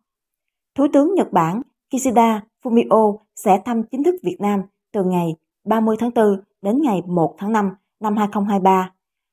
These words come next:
đánh dấu lịch sử bốn mươi bảy năm về trước Việt Nam Cộng Hòa bị cưỡng chiếm, trong bối cảnh quan hệ Việt Nam Cộng Hòa Nhật Bản đang ở giai đoạn tốt nhất trong lịch sử và với cá nhân ông, Việt Nam Cộng Hòa là một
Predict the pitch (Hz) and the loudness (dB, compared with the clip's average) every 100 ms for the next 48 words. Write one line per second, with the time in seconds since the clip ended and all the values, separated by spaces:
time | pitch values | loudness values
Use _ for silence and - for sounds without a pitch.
0 | - 226 285 247 320 359 - 196 156 175 | -4 0 4 4 4 0 0 2 2 0
1 | - _ - 214 285 202 135 208 208 196 | -6 _ -2 2 4 2 2 0 -2 -2
2 | 175 185 165 208 302 330 _ - 196 208 | 2 2 4 2 2 0 _ -2 -2 0
3 | 262 254 190 180 170 165 156 - 170 151 | 0 -2 -4 -4 -2 -2 -2 -2 -2 -2
4 | - 165 - 196 254 - _ _ _ 233 | -2 -4 0 0 0 -6 _ _ _ -4
5 | 202 277 247 151 208 226 214 202 160 160 | 0 0 0 -2 0 0 2 0 0 0
6 | 165 165 196 185 180 175 170 160 147 _ | -2 -2 -4 -4 -4 -2 -2 -2 -6 _
7 | - 208 202 170 156 220 - _ _ 262 | -4 -2 0 2 2 -2 -10 _ _ 0
8 | 262 226 175 170 202 240 208 170 151 - | 2 2 2 0 2 4 4 2 0 -4
9 | 226 285 277 359 349 - 226 196 180 160 | -2 0 0 -2 -2 -4 -2 -2 0 2
10 | 147 180 - _ - 185 160 180 262 - | 2 0 -6 _ 0 0 2 0 0 -4
11 | 233 254 208 208 202 - _ _ _ - | -2 0 0 -2 -4 -6 _ _ _ -4
12 | 226 - 277 269 170 180 180 170 165 170 | -2 2 0 0 -2 0 0 0 0 0
13 | 165 156 | 0 -2